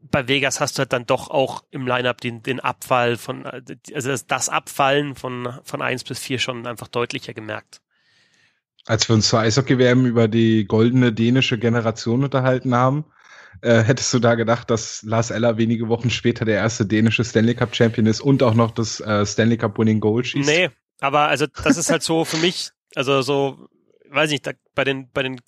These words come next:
Speaker 1: Capitals kannst du wirklich ein paar Unsung Heroes rauspicken. M-, jetzt mal abseits der ganz großen Stars.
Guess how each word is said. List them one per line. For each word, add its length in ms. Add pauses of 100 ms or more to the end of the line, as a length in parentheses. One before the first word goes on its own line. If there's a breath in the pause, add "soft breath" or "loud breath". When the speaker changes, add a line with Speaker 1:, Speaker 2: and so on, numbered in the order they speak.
Speaker 1:
Capitals 360
kannst 240
du 40
wirklich 220
ein 80
paar 380
Unsung 400
Heroes 480
rauspicken. 800 (800 loud breath)
M-, 460
jetzt 240
mal 220 (640)
abseits 460
der 120
ganz 240
großen 840
Stars. 720